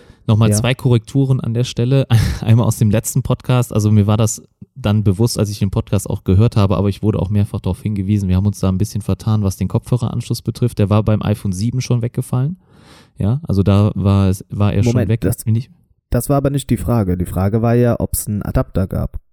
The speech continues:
Speaker 1: Ja, aber wir hat-, ich, ich,
Speaker 2: Darum
Speaker 1: ich hab das
Speaker 2: hatten wir
Speaker 1: trotzdem in der Thematik kurz, glaub ich, erwähnt, dass das,
Speaker 2: Echt?
Speaker 1: das iPhone X war das erste Gerät, wo er weggefallen ist, habe ich, glaub ich, gesagt, und das war dann nicht
Speaker 2: Ach
Speaker 1: richtig.
Speaker 2: so,
Speaker 1: Das
Speaker 2: ne, ich hatte es so verstanden, dass es das erste Gerät, bei dem man, äh, den Adapter mitgeliefert hat.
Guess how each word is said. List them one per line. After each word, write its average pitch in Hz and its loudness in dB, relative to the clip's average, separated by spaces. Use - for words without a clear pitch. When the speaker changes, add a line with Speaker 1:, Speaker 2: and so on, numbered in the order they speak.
Speaker 1:
Ja, 113 4
aber 101 0
wir 104 4
hat-, 117 0
ich, 95 -6
ich, - -10
Speaker 2:
Darum 104 -2
Speaker 1:
ich 101 -4
hab 104 0
das 104 2
Speaker 2:
hatten 101 -4
wir 107 2
Speaker 1:
trotzdem 98 -2
in 101 0
der 98 2
Thematik 101 0
kurz, - -4
glaub 87 0
ich, 90 -2
erwähnt, 92 0
dass 90 -4
das, - -4
Speaker 2:
Echt? - -2
Speaker 1:
das 90 -4
iPhone 104 0
X - -4
war 104 2
das 101 0
erste 113 -2
Gerät, 101 0
wo 107 0
er 95 2
weggefallen 92 -2
ist, 85 -4
habe 87 -2
ich, 85 -8
glaub 87 -2
ich, 87 -6
gesagt, 95 -6
und 92 -8
das - -6
war 90 0
dann 87 2
nicht 87 -4
Speaker 2:
Ach 113 0
Speaker 1:
richtig. 220 0
Speaker 2:
so, 196 2
Speaker 1:
Das - -4
Speaker 2:
ne, 104 0
ich 131 0
hatte 180 2
es 135 -4
so 156 0
verstanden, 123 -4
dass 110 -2
es 123 -6
das 113 0
erste 123 -2
Gerät, 117 -2
bei 110 0
dem 113 0
man, 113 -2
äh, 101 2
den 98 0
Adapter 104 0
mitgeliefert 92 -2
hat. - -4